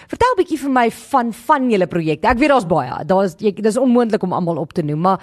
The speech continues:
vertel bietjie vir my van, van julle projekte wat jy voel is regtig iets wat 'n volhoubare verskil maak in Pretoria.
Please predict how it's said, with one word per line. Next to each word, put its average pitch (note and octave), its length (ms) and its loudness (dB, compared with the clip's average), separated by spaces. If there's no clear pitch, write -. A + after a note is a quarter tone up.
vertel D#4+ 260 0
bietjie C#4+ 240 -6
vir - 80 -6
my A3+ 120 2
van, G#3 240 -4
van A#3 180 -2
julle A3+ 160 0
projekte D#3+ 640 -2
wat E3 160 -2
jy E3+ 160 0
voel F3+ 400 -2
is G#3 220 0
regtig G3 580 0
iets G3+ 220 -6
wat F3+ 160 0
'n F#3+ 40 0
volhoubare E3 640 2
verskil D#3+ 420 -4
maak C#3 260 -6
in D#3+ 100 -8
Pretoria. - 520 -10